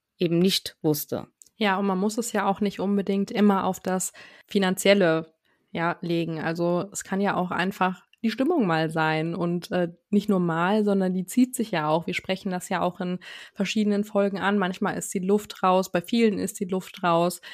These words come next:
Speaker 2: Wenn wir auch allein schon mal in der Community reinhören, da gibt's wirklich Wochen und Monate, wo es einfach dann nur noch schlimmer ist. Gut, jetzt war noch mal der Sommer, kann man ja jetzt auch nicht so sagen, dass das jetzt entspannter war, was die Lieferproblematiken angeht.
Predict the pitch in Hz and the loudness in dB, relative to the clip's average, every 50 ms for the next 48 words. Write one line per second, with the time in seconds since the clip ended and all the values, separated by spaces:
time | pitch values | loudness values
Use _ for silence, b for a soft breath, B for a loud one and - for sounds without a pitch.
0 | B B B B 202 196 196 202 196 190 185 - 180 190 180 175 185 185 185 190 | B B B B 0 2 2 4 4 4 4 2 2 2 2 0 0 0 0 0
1 | 202 - 208 190 180 180 180 185 180 175 - - 190 190 202 214 214 208 202 - | -2 -2 -2 -2 -2 -2 -2 -2 -4 -4 -4 -4 -2 0 2 2 4 2 2 2
2 | - 196 185 175 170 180 185 196 196 190 175 185 185 180 180 180 180 175 B B | 0 0 0 2 2 0 2 2 0 0 0 0 0 2 0 0 -2 -4 B B
3 | B B B B B B B 190 175 190 185 - - - - 202 185 208 214 208 | B B B B B B B -2 -2 -2 -4 -6 -8 -10 -4 0 2 2 4 6
4 | 214 202 208 202 - - - 233 190 180 175 190 196 - 233 208 175 180 165 196 | 4 4 4 2 -2 -14 -14 -10 -6 -2 0 0 0 2 0 0 0 -2 -2 -2
5 | 190 190 196 208 208 214 214 - 208 196 190 185 190 190 185 - 196 190 190 - | 0 2 2 2 0 0 -2 -2 -2 -2 -2 0 -2 -2 -2 -2 -4 -6 -6 -6
6 | 190 - - 190 175 175 175 190 208 220 240 254 247 - - 254 254 254 254 254 | -8 -6 -4 -2 0 0 4 4 6 6 4 2 0 -2 -2 0 2 2 2 0
7 | - - 240 262 269 262 - - _ - 208 208 214 - 180 170 - - - 175 | -2 -2 -2 -2 -2 -4 -6 -10 _ -2 -2 -2 0 -2 -6 -6 -4 -4 -2 -2
8 | 175 185 190 - 190 175 170 170 170 214 _ - 170 170 160 151 160 160 165 190 | 0 -2 -2 -2 -2 -2 -2 -2 -4 -6 _ -4 -4 -4 -4 -2 -4 -2 0 2
9 | 214 240 247 254 269 269 247 - _ _ _ - - 196 196 202 202 202 190 180 | 2 2 4 2 2 0 -2 -4 _ _ _ -6 -2 0 2 2 2 2 2 0
10 | 180 175 - - - 202 208 208 202 202 202 - 190 175 165 170 165 165 190 214 | -2 -2 -4 -6 -2 0 2 2 2 0 -2 -4 -4 -4 -2 0 0 2 2 2
11 | 220 226 233 240 240 B B B B B B B - 196 - - 202 - - 196 | 2 2 0 0 -2 B B B B B B B -4 -4 -2 -2 -6 -4 -4 -6
12 | - - 180 180 - - 170 185 220 220 240 214 208 202 196 185 185 185 - - | -4 -4 -6 -6 -4 -2 -2 0 0 0 -2 -2 0 0 0 0 0 -2 -4 -4
13 | - 185 170 180 214 214 254 247 254 - 247 233 240 233 226 214 214 226 226 - | -4 -2 0 0 -2 0 0 -2 -2 0 -2 0 2 2 2 4 2 0 -2 -2
14 | 254 240 240 226 - 214 226 233 233 226 233 233 233 233 | -2 -2 0 0 0 2 2 2 4 4 6 4 4 4